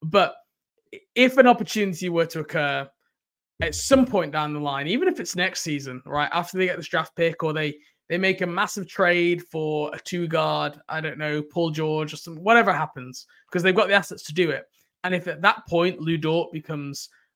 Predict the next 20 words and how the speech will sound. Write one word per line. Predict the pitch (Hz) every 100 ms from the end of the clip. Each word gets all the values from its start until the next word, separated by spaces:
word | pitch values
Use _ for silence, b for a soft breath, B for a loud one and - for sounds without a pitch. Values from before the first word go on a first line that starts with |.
| _
"Oh, | 202 180 156 - -
we | 165 180
could | 190 165
maybe | 196 185
try | 160 - 170
and | 156
find | 170 175 170
somewhere | 165 147 143
to | 143
flip | - 160 -
Lou | 147
Dort | 147 147 151
here," | 165 180 180 _ _ _ -
Charlotte | - 202 240 -
should | 185 170
be |
one | 180 170
of | 165
the | 160
first | - 165 151 - -